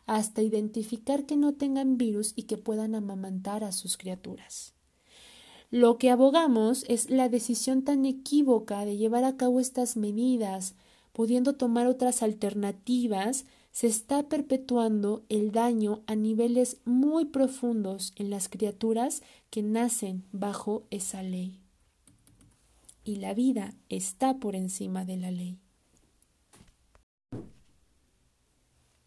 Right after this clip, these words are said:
Las soluciones serían poder virar hacia los partos en casa, con acompañamientos amorosas, de dulas,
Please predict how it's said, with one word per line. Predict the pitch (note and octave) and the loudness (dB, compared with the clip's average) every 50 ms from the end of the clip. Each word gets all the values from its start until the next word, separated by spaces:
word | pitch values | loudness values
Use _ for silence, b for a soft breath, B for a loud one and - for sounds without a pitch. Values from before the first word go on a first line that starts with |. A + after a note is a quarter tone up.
| - | -6
Las | A#3+ A3 G#3 G#3 G#3 | -4 -2 0 0 2
soluciones | - A3+ A3 A3 A3 A3 A3 - - C#4 C#4 C#4 B3+ A3+ G#3+ G#3+ A3+ A3 b b b b b b | 4 4 4 4 4 2 2 2 4 4 4 4 2 2 2 0 0 -2 b b b b b b
serían | - - - A#3 A#3 A#3+ B3+ C#4 D4 D#4 D4+ D4 - - | -4 0 2 2 4 4 2 2 2 0 -2 -4 -2 2
poder | - A#3+ A3+ A3 A3+ A3+ C4+ D4+ E4+ E4 | 4 4 6 6 4 4 4 4 4 2
virar | E4+ D#4+ C#4+ A#3+ A3 G#3+ G#3+ A#3+ C#4+ C#4+ - | 2 2 4 4 4 2 2 0 -2 -4 -8
hacia | - G#3 F#3 - A3 G#3+ | -10 -8 -6 -4 -4 -4
los | G3+ G#3 G3+ - | -2 -4 -4 -4
partos | - - G#3 G#3 G#3 - A3 G#3+ - | -4 -6 -6 -6 -6 -6 -6 -6 -6
en | G#3 F#3+ F#3+ | -6 -8 -6
casa, | F#3 G#3+ A#3 B3+ B3+ - - G3 F#3 F#3+ b b b b b b b | -2 0 0 0 0 -2 -4 -8 -10 -12 b b b b b b b
con | - A3 G#3 G#3 | -6 -4 -2 -2
acompañamientos | G#3+ G#3+ A3+ G#3+ G3+ G#3+ G3+ G3+ G#3 G3+ G3+ G#3 G#3+ G#3 - A#3+ A#3 - | -2 -2 -4 -4 -4 -4 -6 -6 -6 -6 -4 -6 -6 -4 -4 -4 -4 -4
amorosas, | A3 G3+ F#3 F#3+ G3 G3 G#3 A3 A#3 A#3+ A#3 - - G#3+ G3+ G3+ G#3 G#3 - b b b b b - | -4 -6 -6 -6 -4 0 2 2 2 2 0 -4 -6 -8 -8 -8 -8 -10 -10 b b b b b -8
de | G#3 G3+ G3 G3 | -6 -6 -6 -4
dulas, | F#3+ A3+ A#3+ B3 B3+ A#3+ A3 A3 G3+ G3+ G3+ G#3 G#3 - b | -2 0 2 2 2 2 2 0 -2 -4 -6 -8 -10 -12 b